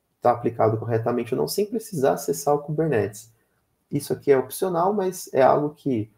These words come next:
por exemplo, é, pode ajudar no, no debug ali de alguma coisa no início da aplicação, né?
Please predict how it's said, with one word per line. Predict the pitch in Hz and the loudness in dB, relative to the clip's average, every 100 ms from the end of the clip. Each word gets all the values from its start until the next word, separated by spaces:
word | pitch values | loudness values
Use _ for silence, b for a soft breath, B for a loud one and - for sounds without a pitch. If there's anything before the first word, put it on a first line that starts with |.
| _ | _
por | 139 | 2
exemplo, | 123 101 104 98 _ _ _ | 2 2 -2 -12 _ _ _
é, | - 98 98 - - | -4 -2 -2 -4 2
pode | 123 151 | 4 6
ajudar | 160 160 123 120 131 139 - | 2 0 2 2 2 -2 -6
no, | 123 127 117 113 104 113 113 _ _ _ _ | -2 0 0 -2 -2 -8 -18 _ _ _ _
no | 113 | 0
debug | 120 107 110 123 110 | 2 6 6 6 4
ali | 104 117 | 2 2
de | |
alguma | 104 107 104 | 2 2 -2
coisa | 107 107 113 113 113 | 2 2 2 -6 -8
no | 104 120 | -4 -2
início | 120 110 120 120 | 2 2 2 2
da | 110 | 0
aplicação, | - 107 - 107 - 98 131 | 2 -2 -2 -2 -2 -2 -2
né? | 110 113 | -4 -8